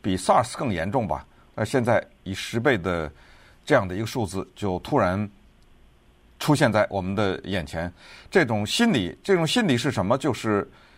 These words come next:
人类在这一次的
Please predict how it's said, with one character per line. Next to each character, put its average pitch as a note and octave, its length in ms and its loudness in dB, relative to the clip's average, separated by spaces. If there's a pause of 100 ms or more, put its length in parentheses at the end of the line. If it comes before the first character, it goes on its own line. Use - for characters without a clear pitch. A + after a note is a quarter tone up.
(320)
人 C#3 260 4
类 F#3 240 2 (540)
在 D#3 180 4 (160)
这 A3 220 0
一 G#2 120 -2
次 A2 440 -4
的 F2 400 0